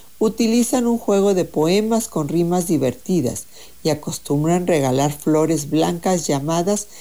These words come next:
campanillas de invierno. En Alemania hay una tradición muy arraigada, pues este día los alemanes acostumbran regalar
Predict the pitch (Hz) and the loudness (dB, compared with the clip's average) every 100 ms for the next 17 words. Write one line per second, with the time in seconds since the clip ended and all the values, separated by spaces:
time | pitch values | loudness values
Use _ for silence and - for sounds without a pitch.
0 | - - - 202 185 175 165 185 170 170 | -20 -8 -2 -2 0 -2 0 -2 0 -2
1 | 156 - 147 139 135 156 147 139 120 - | -2 -2 0 0 -2 0 0 0 -6 -10
2 | - - - - - - 147 139 139 131 | -16 -20 -20 -20 -14 -6 -2 0 0 0
3 | 147 156 180 240 - - - - 208 254 | -2 0 -2 -2 -8 -20 -14 -2 2 4
4 | 285 277 185 156 156 - 175 175 185 180 | 2 0 0 0 -2 -2 0 0 0 0
5 | 165 139 139 175 151 123 - - - - | 0 0 0 0 0 -2 -8 -20 -20 -4
6 | 143 143 165 160 - 202 208 208 180 - | -2 0 0 0 0 0 2 0 0 -2
7 | - - - - 226 208 175 156 143 143 | -10 -20 -8 0 2 2 0 0 0 0
8 | 185 190 175 143 - 139 - 160 175 165 | -2 -2 -2 -6 -6 -8 -6 -4 -2 -2
9 | 160 135 139 156 160 | -2 0 0 0 -2